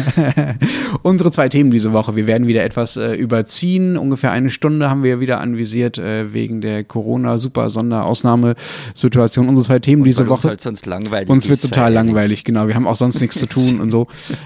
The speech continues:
Speaker 1: Ähm, sind zum einen mal wieder ein Corona-Thema und ein Nicht-Corona-Thema. Unser Corona-Thema ist, äh, wie funktioniert eigentlich das Regieren jetzt gerade? Sind unsere Parlamente noch handlungsfähig?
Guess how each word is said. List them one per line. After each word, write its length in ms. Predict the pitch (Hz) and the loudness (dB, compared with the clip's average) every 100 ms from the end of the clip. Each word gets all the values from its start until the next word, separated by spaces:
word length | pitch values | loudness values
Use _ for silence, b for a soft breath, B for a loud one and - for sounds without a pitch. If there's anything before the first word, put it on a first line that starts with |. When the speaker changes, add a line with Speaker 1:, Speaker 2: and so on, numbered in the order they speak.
| B | B
Speaker 1:
Ähm, 600 | 151 131 131 131 131 131 | 0 2 4 6 6 6
sind 340 | 127 202 233 - | 6 2 0 -2
zum 140 | 156 | 0
einen 240 | 123 147 147 | 2 4 4
mal 160 | 131 | 4
wieder 160 | 123 110 | 2 0
ein 80 | 110 | 0
Corona-Thema 600 | 110 117 165 165 185 180 | 0 2 2 2 2 2
und 80 | |
ein 140 | 175 202 | 2 4
Nicht-Corona-Thema. 1080 | 240 - - 151 131 120 110 - 107 107 104 | 2 0 -6 0 2 4 2 2 0 2 2
Unser 220 | 143 147 | 2 0
Corona-Thema 640 | - 143 156 139 143 143 | 2 2 2 2 2 2
ist, 160 | 123 - | 0 0
äh, 220 | 120 131 | 0 2
wie 120 | 170 | 0
funktioniert 540 | - 190 160 156 180 | 2 0 2 2 2
eigentlich 260 | - 156 - | 2 -2 -2
das 240 | 160 151 160 | -4 -2 -2
Regieren 600 | 135 147 175 131 113 - | 0 0 2 2 0 -2
jetzt 500 | 98 107 98 - - | -4 -4 -4 -8 -12
gerade? 680 | - 104 95 92 95 98 101 | -8 -2 0 0 0 -2 0
Sind 200 | 127 143 | 0 -2
unsere 200 | 143 135 | -2 -2
Parlamente 540 | 143 135 131 147 151 | 2 2 4 2 2
noch 220 | 143 131 | 0 2
handlungsfähig? 720 | 139 135 135 - 139 135 131 | 2 2 2 2 4 4 2